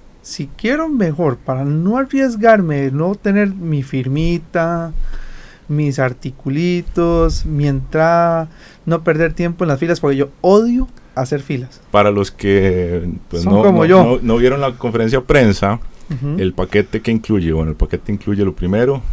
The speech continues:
Speaker 2: es el acceso, eh, gratis a, los dos días al evento.
Speaker 1: Ok, voy los dos días con, con la
Speaker 2: Cor-,
Speaker 1: entrada.
Speaker 2: cortesía de Asylum, el paquete te lo da, te aseguraste la entrada.
Speaker 1: O sea, pagaste cien dólares, ya ven veinte mil, ok,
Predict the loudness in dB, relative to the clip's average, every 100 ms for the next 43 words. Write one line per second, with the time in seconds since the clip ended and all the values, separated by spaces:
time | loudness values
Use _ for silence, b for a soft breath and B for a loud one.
0 | -4 -4 -4 -4 -6 -4 -4 -2 -6 b
1 | b b b -10 -6 -6 -6 -8 -14 -20
2 | -20 -20 -4 0 0 -2 -6 -6 -8 -12
3 | -8 -6 -6 -8 -12 -14 -16 -16 -10 -8
4 | -8 -12 -12 -6 -2 -2 0 0 0 0
5 | -2 -2 -6 -4 -4 -4 0 0 0 -2
6 | -2 -2 -4 -2 0 -2 -2 -4 -10 -8
7 | -6 -6 -8 -6 -6 -2 -4 -4 -6 -4
8 | -4 -2 -2 -2 -2 -8 -6 -6 -4 -6
9 | -6 -6 -4 -4 -2 -4 -4 -4 -2 0
10 | 0 0 -2 -2 -4 -6 -4 -6 -4 -4
11 | -6 -6